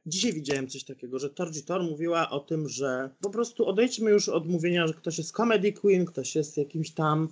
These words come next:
tancerzem, ktoś śpiewa, tylko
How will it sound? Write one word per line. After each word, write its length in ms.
tancerzem, 840
ktoś 220
śpiewa, 880
tylko 480